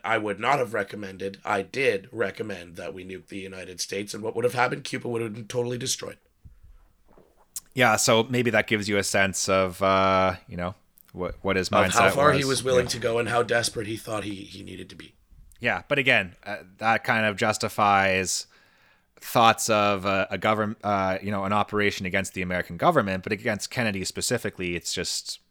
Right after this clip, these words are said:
Speaker 2: it doesn't line up that well. Uh, so I think probably more likely, you know, if you're looking at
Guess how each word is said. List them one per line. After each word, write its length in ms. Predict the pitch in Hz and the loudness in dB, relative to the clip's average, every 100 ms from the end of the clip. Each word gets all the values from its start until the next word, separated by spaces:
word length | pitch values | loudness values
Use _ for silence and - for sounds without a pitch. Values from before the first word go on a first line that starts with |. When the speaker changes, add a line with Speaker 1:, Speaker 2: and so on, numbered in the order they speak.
| _ _ | _ _
Speaker 2:
it 60 | 104 | -4
doesn't 260 | 127 110 98 | -2 -2 -2
line 200 | 98 107 | 0 0
up 140 | - | -2
that 180 | 73 69 | -8 -12
well. 220 | 73 - _ - - - - | -14 -16 _ -20 -20 -20 -4
Uh, 480 | 98 98 95 95 98 _ _ _ _ _ _ _ _ - | 0 0 0 -2 -6 _ _ _ _ _ _ _ _ -10
so 480 | - 147 113 110 101 | -2 2 2 2 0
I 100 | 101 | -2
think 240 | 127 - | -4 -2
probably 280 | 143 127 117 | 0 2 0
more 220 | 110 113 | 0 0
likely, 540 | 107 113 - 110 104 - | 0 -2 -2 -2 -2 -4
you 100 | 110 | -6
know, 120 | 104 | -4
if 120 | 95 | -4
you're 80 | 113 | -4
looking 340 | 120 - 113 | -4 -4 -4
at 300 | 113 110 110 | -2 -2 -4